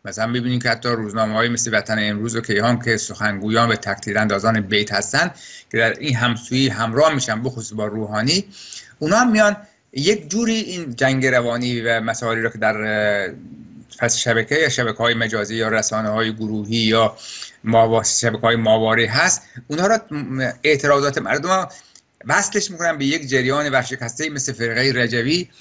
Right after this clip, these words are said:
که با توجه به اینکه این فرقه در همکاریش با صدام بدنام هست،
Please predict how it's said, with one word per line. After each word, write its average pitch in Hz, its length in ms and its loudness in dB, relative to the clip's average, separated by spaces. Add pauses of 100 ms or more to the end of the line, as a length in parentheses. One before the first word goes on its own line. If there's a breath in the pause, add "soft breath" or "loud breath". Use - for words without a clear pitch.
(300 soft breath)
که 120 440 2
با 131 100 0
توجه 127 320 0
به 120 120 0
اینکه 123 220 0
این 127 100 2
فرقه 117 480 2 (100)
در 120 120 0
همکاریش 127 640 2
با 131 120 0
صدام 113 560 0
بدنام 110 400 2
هست، 110 400 -2